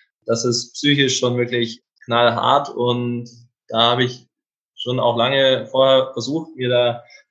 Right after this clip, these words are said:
ein Rezept zurechtzulegen, wie ich das mache und ich denke, das hat auch ganz gut funktioniert. Für viele Sportler ist da der mentale Aspekt,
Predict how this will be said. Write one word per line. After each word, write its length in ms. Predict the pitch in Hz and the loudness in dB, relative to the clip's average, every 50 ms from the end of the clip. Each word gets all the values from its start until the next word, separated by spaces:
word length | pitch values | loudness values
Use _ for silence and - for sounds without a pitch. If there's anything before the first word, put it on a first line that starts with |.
| _ | _
ein 80 | 123 120 | -12 -8
Rezept 420 | 120 123 120 - 139 135 135 - | -8 -6 -4 0 0 0 0 0
zurechtzulegen, 720 | - 127 131 147 165 - - 160 147 151 156 156 151 143 | -4 0 0 0 0 -2 -8 -6 -2 0 0 0 0 -2
wie 100 | 139 139 | -4 -4
ich 120 | 135 131 131 | -4 -6 -10
das 140 | 120 - | -12 -6
mache 340 | 127 131 147 160 156 131 131 | -2 0 0 0 0 -4 -6
und 180 | 127 123 117 120 | -6 -8 -8 -10
ich 100 | - - | -14 -16
denke, 200 | 120 117 113 113 | -14 -14 -14 -14
das 120 | 113 - - | -16 -18 -12
hat 140 | - 120 | -12 -12
auch 80 | - - | -12 -12
ganz 160 | 113 113 113 - | -18 -20 -18 -20
gut 100 | 135 131 _ _ | -20 -20 _ _
funktioniert. 580 | 123 120 - - 120 127 147 170 175 170 170 _ _ _ _ _ _ _ _ - | -16 -16 -14 -10 -6 -4 -4 -4 -4 -6 -12 _ _ _ _ _ _ _ _ -8
Für 120 | - 123 | -6 -6
viele 300 | 120 123 - 151 160 170 | -6 -6 -6 -2 0 0
Sportler 540 | - - - 135 139 151 156 170 160 156 147 | 0 0 2 4 4 4 6 6 4 4 4
ist 160 | 147 143 - | 4 0 2
da 140 | - 139 131 | 2 2 4
der 260 | 131 131 135 131 131 | 6 6 6 6 6
mentale 520 | 131 131 120 123 123 117 127 143 156 156 156 | 4 2 -2 -2 0 2 2 2 2 0 -2
Aspekt, 440 | 147 - - - 143 151 - - | -4 -8 -6 -6 -6 -6 -8 -12